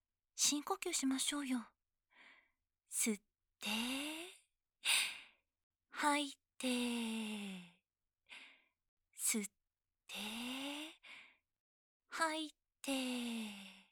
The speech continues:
<laughs> ねえね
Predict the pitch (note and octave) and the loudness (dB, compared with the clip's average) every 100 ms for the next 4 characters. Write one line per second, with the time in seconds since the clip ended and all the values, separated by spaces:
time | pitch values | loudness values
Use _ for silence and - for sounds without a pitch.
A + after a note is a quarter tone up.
0 | _ _ _ _ _ _ _ _ - - | _ _ _ _ _ _ _ _ 4 4
1 | - - _ _ _ _ _ - D#5 - | 2 -18 _ _ _ _ _ 6 8 10
2 | - - - _ A3 A#3 A3+ G3 F#3+ A3+ | 6 -2 -14 _ 0 4 4 2 0 0
3 | G#3+ G#3 | 0 -4